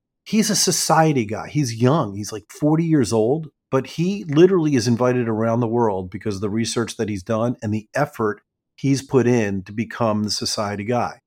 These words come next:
So what does that mean? So he lets people know where he is around the world. And so patients are like, Wow, he's gotta be good. He just got invited to go to Rome to give a presentation. So that's one aspect. Uh, you might be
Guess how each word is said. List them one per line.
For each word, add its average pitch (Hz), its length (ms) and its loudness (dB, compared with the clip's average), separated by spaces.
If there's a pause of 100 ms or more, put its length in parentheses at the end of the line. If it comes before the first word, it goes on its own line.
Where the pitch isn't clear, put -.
(340)
So 135 120 -2
what 135 100 6
does 156 120 2
that 151 120 4
mean? 160 240 2
So 123 280 -2 (320)
he 190 380 0
lets 151 260 0
people 165 340 -2
know 156 340 2
where 120 360 0
he 123 120 0
is 120 120 -2
around 123 240 0
the 117 60 0
world. 113 420 -2
And 95 100 -8
so 117 140 -6
patients 135 400 -4
are 104 40 -8
like, 92 240 -8
Wow, 147 420 -6 (300)
he's 180 180 -6
gotta - 320 -4
be - 240 -14
good. 120 300 -4
He 123 80 -4
just 120 200 -6
got 120 180 -6
invited 113 440 -4
to 117 60 -10
go 123 140 -2
to 127 60 -2
Rome 110 540 0
to 104 60 -10
give 107 180 -8
a 110 60 -8
presentation. 117 720 -6 (440)
So 135 120 -6
that's 147 260 -2
one 131 200 4
aspect. - 420 -6 (500)
Uh, 123 220 0
you 139 160 2
might 165 260 4
be 151 340 2